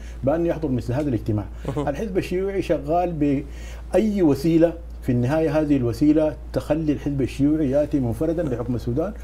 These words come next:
Speaker 1: وافتكر حكاية مستحيلة أو يخرب البلد
Speaker 2: نعم.
Speaker 1: للأسف الشديد
Speaker 2: يعني
Speaker 1: يعني.
Speaker 2: حركة العدل و-، والمساواة أيضًا كطرف، آه، في الحكومة ال-، الحالية، حكومة تسيير الأعمال، وأيضًا كطرف في قوى الحرية والتغيير الميثاق الوطني،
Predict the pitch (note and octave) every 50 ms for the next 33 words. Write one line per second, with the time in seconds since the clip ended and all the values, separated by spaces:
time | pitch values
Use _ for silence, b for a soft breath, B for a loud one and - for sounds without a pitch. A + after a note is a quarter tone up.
0 | B B - G#3 E3+ - B3+ G#3+ G#3 F3+ F#3+ - G3+ G3 F#3 E3+ C#3+ - - C#3+
1 | D3+ D3+ D3+ D#3+ - A#3+ C4 A#3+ - G#3+ G#3+ A3 G#3+ F#3 E3 D3 - B2+ G#2 -
2 | - - - - C#3 C3+ D#3+ F3 F#3+ D#3 B2+ - C3+ C3+ C#3 B2+ A#2+ F#3 F#3+ F3+
3 | - A3+ G#3+ - F3 - E3 D3+ E3 D#3+ D#3 C#3 B2 A#2+ A#2 B2 - B2+ A#2+ A#2+
4 | A#2+ A#2 B2+ B2 B2 A#2+ B2 A#2+ - - B2 B2 B2+ B2 A#2+ A#2+ A#2+ A#2 A2+ -
5 | - - D3 C3+ B2 A2+ - - - - - B2 A#2 A#2 A#2 A#2 - - B2 -
6 | - A#2 - C3 A#2+ A#2 A#2 A#2 A#2+ B2+ A#2+ A2+ A2+ A2+ A#2+ B2+ B2+ - - -
7 | A#2+ A#2+ A#2+ C3 - - - - B2 A#2 A2+ - A#2+ - - - B2 A#2+ B2 B2+
8 | C3 B2 C#3 C#3+ C#3+ C#3 B B B B B B B B B - C#3+ D#3 D3 D3+
9 | - - - - F3 C3+ - - - B2 A#2 A2+ A2+ A2 - - C3 A#2+ A2 B2+
10 | B2 A#2+ A#2+ A2+ A2+ A2 - A#2 A#2+ A#2+ A2+ A2 A2 A2 A2 A2 - B2 A2 -
11 | - A2 A2 A2+ A#2 - - B2+ C3+